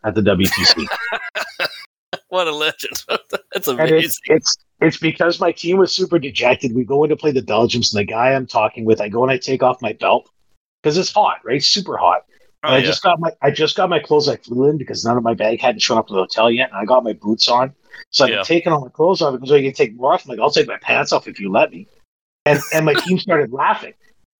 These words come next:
Speaker 1: And it's the first time they talked since we lost that round. I'm like, "Well, I'm just gonna keep this going, and it'll be a joke. I won't really do it." And I sorta got, like, halfway challenged into it, and then I couldn't
Speaker 2: Yeah.
Speaker 1: back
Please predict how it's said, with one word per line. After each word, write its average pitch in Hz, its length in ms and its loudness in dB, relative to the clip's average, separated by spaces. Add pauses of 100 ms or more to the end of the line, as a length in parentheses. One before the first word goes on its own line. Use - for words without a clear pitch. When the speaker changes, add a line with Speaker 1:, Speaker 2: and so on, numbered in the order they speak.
Speaker 1:
And 156 100 4
it's 175 120 2
the 190 80 -6
first 196 300 0
time 202 180 -2
they 151 160 2
talked - 340 -2
since 165 180 -2
we 123 120 2
lost 113 320 2
that 143 140 -2
round. 151 260 2
I'm 135 80 0
like, 120 160 -4
"Well, 131 120 4
I'm 170 80 2
just 170 160 0
gonna 143 140 0
keep 135 200 0
this 104 180 0
going, 117 360 0
and 101 120 -8
it'll 104 240 2
be 107 140 0
a 98 40 -4
joke. 151 420 2
I 113 40 -6
won't 123 200 0
really 110 240 2
do 120 260 2
it." - 140 -20 (840)
And 135 100 0
I 156 40 4
sorta 202 360 0
got, 180 220 -2
like, 147 240 0 (920)
halfway 147 500 0
challenged 151 600 0
into 180 200 2
it, 185 180 0 (100)
and 135 120 -6
then 160 120 2
I 151 80 0
couldn't 147 260 0
Speaker 2:
Yeah. 143 60 0
Speaker 1:
back 104 180 0